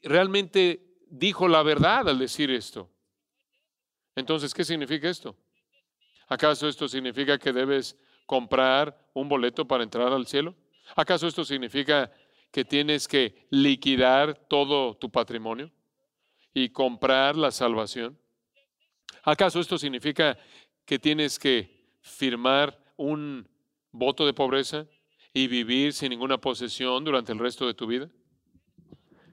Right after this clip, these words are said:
Eso no es lo que Jesús está diciendo.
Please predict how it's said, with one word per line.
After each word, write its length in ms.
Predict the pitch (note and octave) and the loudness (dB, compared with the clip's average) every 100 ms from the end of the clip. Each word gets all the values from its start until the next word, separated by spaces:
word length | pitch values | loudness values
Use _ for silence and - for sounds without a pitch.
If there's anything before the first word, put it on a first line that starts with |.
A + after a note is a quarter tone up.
| _ | _
Eso 300 | D3 D3 D#3 | 0 2 0
no 280 | D3+ D#3 D3+ | 0 2 2
es 200 | E3+ D#3 | 4 4
lo 180 | B2 G#2+ | 4 2
que 160 | A#2+ | 0
Jesús 340 | G#2 G#2+ C3+ A#2+ | -4 -4 -6 -6
está 240 | A2 B2 | -2 0
diciendo. 460 | A2+ G#2 B2+ B2+ | 2 0 -6 -8